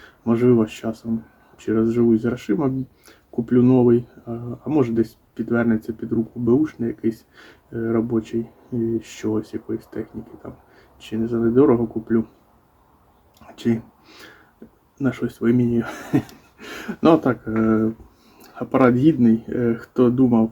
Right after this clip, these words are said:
ще доробить чи не робить, робіть. Е, навіть якщо ви будете чисто для себе, е, повірте,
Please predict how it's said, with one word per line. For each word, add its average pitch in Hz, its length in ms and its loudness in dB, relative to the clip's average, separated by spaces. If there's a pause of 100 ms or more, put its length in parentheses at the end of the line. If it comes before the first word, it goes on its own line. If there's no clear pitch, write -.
(120)
ще 113 320 -2
доробить 117 500 2
чи 117 100 -4
не 113 100 0
робить, 113 320 -2
робіть. 151 360 -2 (500)
Е, 117 40 -4
навіть 113 680 2
якщо 113 420 -2
ви 113 100 4
будете 110 540 0
чисто - 380 -8
для 120 140 -4
себе, 127 400 -4 (560)
е, 120 220 -4
повірте, 113 540 0